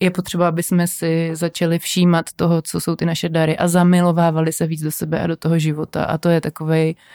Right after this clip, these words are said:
taková moje vize, takový můj záměr pro tenhle podcast i pro svůj podcast Všímavé příběhy, který natá-, ta-, natáčím bez kluků, i když třeba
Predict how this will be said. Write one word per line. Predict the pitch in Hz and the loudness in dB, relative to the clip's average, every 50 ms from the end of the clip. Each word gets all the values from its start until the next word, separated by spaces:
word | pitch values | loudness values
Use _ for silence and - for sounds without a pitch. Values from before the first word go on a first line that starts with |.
| - - | -8 -6
taková | - 180 - 196 202 202 | -6 -2 0 2 4 4
moje | 202 196 180 170 165 | 6 6 4 4 2
vize, | 151 151 147 147 160 156 | 0 -2 -2 -2 -2 -4
takový | 156 165 - - 175 175 | -4 -4 -2 0 2 2
můj | 175 175 175 | 4 4 4
záměr | 160 156 147 147 147 151 151 151 156 156 156 - _ _ _ _ _ _ | 4 2 2 4 4 4 4 4 2 0 -2 -6 _ _ _ _ _ _
pro | - - 170 | -6 -4 -2
tenhle | 170 - 196 196 190 190 180 | 0 2 4 4 4 4 2
podcast | - 175 - - - 156 156 156 156 151 - - | 0 -2 -4 -2 0 0 2 2 0 -2 -4 -6
i | - 175 | -6 -4
pro | 151 - 160 165 165 160 156 156 | -2 0 0 2 2 2 2 0
svůj | 156 - - 165 160 156 | -2 -6 -4 -4 -2 -2
podcast | - - 160 - - 165 160 160 - | -2 -4 -6 -4 -2 -2 -2 -2 -2
Všímavé | - - - 160 165 165 165 156 165 | -6 -4 -2 0 2 2 2 2 0
příběhy, | - - - 170 156 156 170 165 160 151 | 0 -2 -2 0 2 2 2 2 0 -2
který | - _ - 160 160 160 156 _ _ _ _ - - | -4 _ -2 -2 0 -2 -2 _ _ _ _ -4 -2
natá-, | 170 165 156 - 160 160 156 156 - _ _ | 0 0 0 0 0 0 0 -2 -6 _ _
ta-, | - 165 160 - 160 - | -6 -6 -6 -6 -6 -4
natáčím | 170 165 156 156 - 160 156 - - 170 | -2 -2 -2 -2 -2 -4 -4 -2 -2 0
bez | 156 156 - - | 0 0 -2 -2
kluků, | - 196 185 - 165 160 156 - _ _ _ _ | -2 -2 0 0 -2 -2 -2 -4 _ _ _ _
i | - 175 | -2 -2
když | 165 170 165 - | -2 -2 -4 -6
třeba | - - - 165 160 | -8 -8 -4 -2 -2